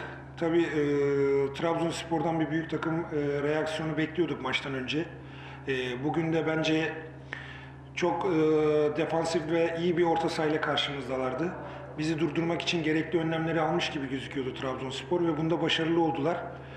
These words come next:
E, ikinci yarı öne geçtik.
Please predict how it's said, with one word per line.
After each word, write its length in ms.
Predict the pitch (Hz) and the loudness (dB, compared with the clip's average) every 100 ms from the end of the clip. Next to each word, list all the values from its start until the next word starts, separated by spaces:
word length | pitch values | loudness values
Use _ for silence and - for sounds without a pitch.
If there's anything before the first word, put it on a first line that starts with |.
| - - - | -14 -14 -6
E, 60 | 135 135 135 131 127 127 131 - - - - - - - | 0 0 2 0 0 0 -4 -6 -12 -16 -16 -16 -12 -8
ikinci 380 | 160 202 185 190 | 0 2 4 6
yarı 120 | 185 | 6
öne 200 | 190 190 | 6 4
geçtik. 360 | 170 - 175 | 4 2 0